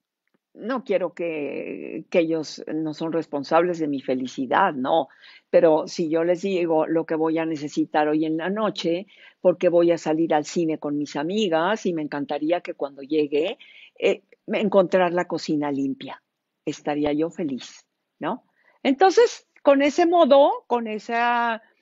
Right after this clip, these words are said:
este, tranquilidad, yo manifiesto lo que necesito de mi marido, de mis hijos, y ellos me quieren ayudar porque les caigo bien, porque se los estoy pidiendo de una manera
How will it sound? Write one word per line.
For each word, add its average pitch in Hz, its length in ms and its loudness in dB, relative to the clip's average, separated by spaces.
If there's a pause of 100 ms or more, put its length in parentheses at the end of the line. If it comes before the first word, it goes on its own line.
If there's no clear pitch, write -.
(340)
este, 190 540 -6
tranquilidad, 214 1160 2
yo 208 500 2
manifiesto 208 920 -4
lo 208 160 -2
que 185 100 -6
necesito 180 760 -2
de 180 100 -2
mi 165 140 -4
marido, 170 560 0
de 165 120 -4
mis 147 300 -18
hijos, 151 640 -8 (340)
y 180 260 4
ellos 180 540 4 (500)
me 170 460 0
quieren 185 480 4
ayudar 151 600 -2
porque 170 280 -2
les 147 280 -2
caigo 180 640 4
bien, 208 640 2 (800)
porque 226 340 4
se 196 160 -2
los 180 240 -4
estoy 190 360 -4
pidiendo 170 680 -4
de 175 160 0
una 147 320 -4
manera 160 540 0